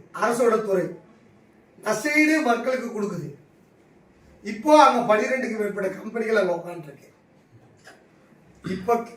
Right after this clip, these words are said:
பெங்களூர்ல இருக்கிற அந்த மடம் அங்க இருக்கிற, அஹ், தலைமை செயலர்கிட்ட சொல்லி, அங்கிருந்து இங்கிருந்து ஹெச் ஆர் என் சி நோட்டீஸ்க்கு வந்து இந்த நம்பரெல்லாம் டிரான்சாக்ஷன் பண்ணக்கூடாதுன்னு சொல்ல,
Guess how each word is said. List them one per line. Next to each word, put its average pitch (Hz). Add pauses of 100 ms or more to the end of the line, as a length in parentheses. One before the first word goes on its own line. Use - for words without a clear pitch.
(160)
பெங்களூர்ல 247 (100)
இருக்கிற 226
அந்த 190 (100)
மடம் 175 (1500)
அங்க 285 (180)
இருக்கிற, 285 (2000)
அஹ், 196
தலைமை 226
செயலர்கிட்ட 190
சொல்லி, 180 (640)
அங்கிருந்து 277
இங்கிருந்து 269
ஹெச் 240
ஆர் 226
என் -
சி 190
நோட்டீஸ்க்கு 180
வந்து 180 (640)
இந்த 226
நம்பரெல்லாம் 233
டிரான்சாக்ஷன் 208
பண்ணக்கூடாதுன்னு 175
சொல்ல, 143